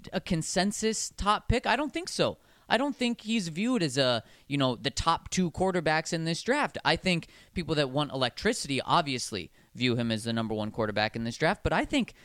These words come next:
there's some draft people out there and some G Ms, uh, and some mock drafts that say absolutely a first round pick. And some people that are probably saying should be taken number one overall, should be taken number three to the Raiders. There's also some people that believe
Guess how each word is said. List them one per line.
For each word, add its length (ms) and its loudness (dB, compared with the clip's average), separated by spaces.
there's 180 0
some 260 0
draft 300 2
people 220 -2
out 200 2
there 160 2
and 100 2
some 300 2
G 200 2
Ms, 300 0
uh, 220 4
and 140 -4
some 240 0
mock 260 0
drafts 320 0
that 120 -4
say 420 2
absolutely 880 0
a 100 2
first 340 0
round 280 2
pick. 180 2
And 100 -4
some 160 0
people 220 -2
that 60 4
are 40 -2
probably 300 0
saying 300 2
should 300 -2
be 100 0
taken 320 0
number 220 2
one 160 2
overall, 340 2
should 200 -2
be 80 -4
taken 280 0
number 200 0
three 300 -2
to 100 2
the 80 0
Raiders. 420 0
There's 160 0
also 260 2
some 180 -2
people 240 -2
that 140 0
believe 400 0